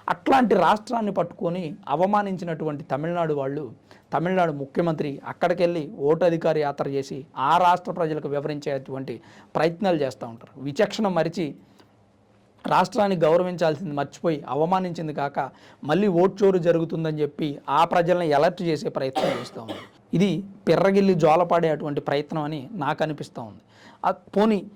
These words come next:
వీళ్ళంతా మాట్లాడారు, కాంగ్రెస్ పార్టీ వాళ్ళు ఏదో తెలిసి తెలియక, ఆ, రాహుల్ గాంధీ గారు కాంగ్రెస్ పార్టీ అధినేత, ఆయనైనా స్పందించి ఆ కేరళలో ఆ పోస్ట్ పెట్టిన వాళ్ళు ఎందుకు పెట్టారు, ఆ కాంగ్రెస్ పార్టీ వాళ్ళని మాట్లాడడం, లేదంటే బీహార్ ప్రజల్ని క్షమించమని అడగటం మాత్రం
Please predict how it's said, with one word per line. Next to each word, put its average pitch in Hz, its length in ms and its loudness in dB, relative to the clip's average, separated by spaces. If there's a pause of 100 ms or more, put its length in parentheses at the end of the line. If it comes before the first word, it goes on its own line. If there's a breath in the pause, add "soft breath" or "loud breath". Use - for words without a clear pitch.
(220)
వీళ్ళంతా 185 560 4
మాట్లాడారు, 180 560 2
కాంగ్రెస్ 170 460 0
పార్టీ 156 200 0
వాళ్ళు 160 200 2
ఏదో 156 120 0
తెలిసి 156 340 -4
తెలియక, 151 360 0 (520 soft breath)
ఆ, 139 60 -4
రాహుల్ 185 300 4
గాంధీ 185 300 2
గారు 180 160 2
కాంగ్రెస్ 170 460 -2
పార్టీ 156 220 -2
అధినేత, 147 320 -2 (240)
ఆయనైనా 185 440 -2
స్పందించి 170 680 -6 (340 loud breath)
ఆ 139 60 2
కేరళలో 180 560 4
ఆ 160 40 6
పోస్ట్ 170 400 -2
పెట్టిన 170 220 -2
వాళ్ళు 156 240 2
ఎందుకు 151 300 0
పెట్టారు, 170 280 2
ఆ 156 40 2
కాంగ్రెస్ 160 440 -4
పార్టీ 156 200 0
వాళ్ళని 147 300 0
మాట్లాడడం, 147 500 -2
లేదంటే 151 400 0 (280 loud breath)
బీహార్ 190 480 4
ప్రజల్ని 160 520 2 (260 soft breath)
క్షమించమని 175 520 0
అడగటం 156 360 0
మాత్రం 143 400 -8